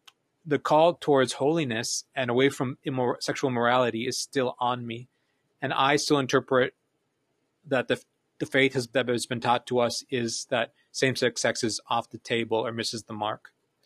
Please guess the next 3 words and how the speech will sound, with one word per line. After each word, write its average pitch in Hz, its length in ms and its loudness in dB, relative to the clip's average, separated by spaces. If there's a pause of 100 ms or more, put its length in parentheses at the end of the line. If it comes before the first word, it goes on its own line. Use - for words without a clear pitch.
(440)
So 127 500 4 (840)
even 170 260 2
if, - 280 0